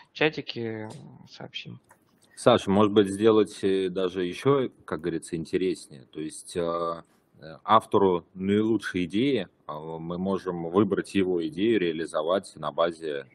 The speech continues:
Speaker 2: э,
Speaker 1: Его данных, которые, <laughs> и стримить
Speaker 2: Ну,
Speaker 1: их в интернет.
Speaker 2: <laughs>
Speaker 1: Очень круто,
Speaker 2: ну,
Speaker 1: <laughs> да.
Speaker 2: согласен, да, есть, э, ремарка.
Speaker 1: Нет, ну,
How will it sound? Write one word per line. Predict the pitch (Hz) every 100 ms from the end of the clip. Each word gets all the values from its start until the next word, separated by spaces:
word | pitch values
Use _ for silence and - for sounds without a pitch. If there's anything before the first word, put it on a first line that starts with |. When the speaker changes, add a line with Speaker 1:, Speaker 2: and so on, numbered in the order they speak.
| _
Speaker 2:
э, | -
Speaker 1:
Его | 127 127 131
данных, | 170 214 151
которые, | - 139 170 226
<laughs> | 226 247 208
и |
стримить | - 208 202 196
Speaker 2:
Ну, | 180
Speaker 1:
их | -
в |
интернет. | 175 170 160 147
Speaker 2:
<laughs> | - - -
Speaker 1:
Очень | 180 - 165
круто, | - 165 156 -
Speaker 2:
ну, |
Speaker 1:
<laughs> | - - -
да. |
Speaker 2:
согласен, | - - 208 - - 87
да, | 165 85 82
есть, | 90 90 - -
э, | 92 85 82 82 - _ -
ремарка. | 87 87 82 80 78 78 76 - _ -
Speaker 1:
Нет, | 147 139 120
ну, | 160 175 151 139 143 73 - 71 92